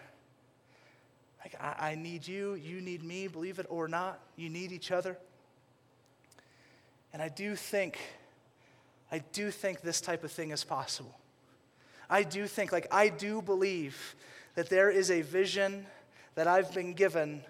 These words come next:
that this city will be transformed by the gospel. But it only is gonna happen through,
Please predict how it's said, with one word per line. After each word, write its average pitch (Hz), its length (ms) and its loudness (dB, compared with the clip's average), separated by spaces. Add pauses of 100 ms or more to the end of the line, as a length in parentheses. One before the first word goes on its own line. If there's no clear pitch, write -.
(1160)
that 147 220 -2
this 190 160 4
city 175 520 4
will 151 160 -4
be 160 120 -8
transformed 151 840 -4 (760)
by 151 120 0
the 143 80 -2
gospel. 139 440 -4 (1500)
But 160 120 -2
it 151 40 -4
only 185 200 -4
is 160 180 -8
gonna 160 120 -8
happen 143 440 -10
through, 147 340 -12